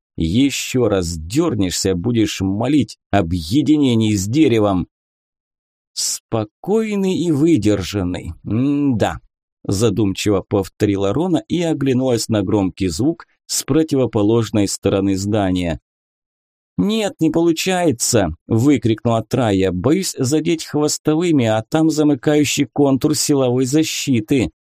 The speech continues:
«Ну нет так нет», Алексей вздохнул. «Пойдем пешком». Алексей, кивнув Роне на пролом, подхватил Карна за шиворот и поволок за собой. Но стоило им пройти несколько шагов,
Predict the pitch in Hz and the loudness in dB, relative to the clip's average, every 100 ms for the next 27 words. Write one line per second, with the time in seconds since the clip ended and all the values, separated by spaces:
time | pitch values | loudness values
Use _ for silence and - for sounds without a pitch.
0 | _ _ _ _ _ _ 117 160 226 214 | _ _ _ _ _ _ -2 0 0 -2
1 | 170 170 160 - 113 113 104 78 - - | -2 -2 -4 -2 -2 0 -2 -2 -8 -20
2 | - 101 101 - - 107 101 98 107 - | -4 0 0 -2 -2 0 0 0 -2 -2
3 | 104 80 - _ _ 117 160 143 160 139 | -2 -2 -6 _ _ -2 -2 0 0 0
4 | 113 113 - - 117 92 71 _ _ _ | 0 0 -2 0 0 0 -4 _ _ _
5 | _ _ _ _ _ - 120 151 - 226 | _ _ _ _ _ 0 0 0 -2 -4
6 | 196 151 131 127 107 123 139 117 104 98 | -2 0 2 2 2 2 2 2 0 0
7 | 113 113 170 170 - 117 104 - 117 110 | 0 0 2 0 0 0 0 0 0 2
8 | 110 104 - 110 95 101 90 101 90 - | 0 0 0 0 2 -2 0 -2 -2 -4
9 | 185 165 151 - 175 170 _ 127 117 101 | 0 2 0 -2 -6 -6 _ 2 2 2
10 | 95 107 104 95 95 104 - 120 95 92 | 2 2 0 0 0 0 0 0 0 -2
11 | - - _ _ _ _ - 107 104 - | -4 -12 _ _ _ _ -4 -2 -2 -4
12 | - 117 95 95 110 104 90 104 95 - | 0 2 2 0 0 0 0 0 0 0
13 | 104 101 92 90 92 - 82 - 80 120 | 0 2 0 -2 -6 -6 -8 -6 -4 0
14 | 156 - | -2 -4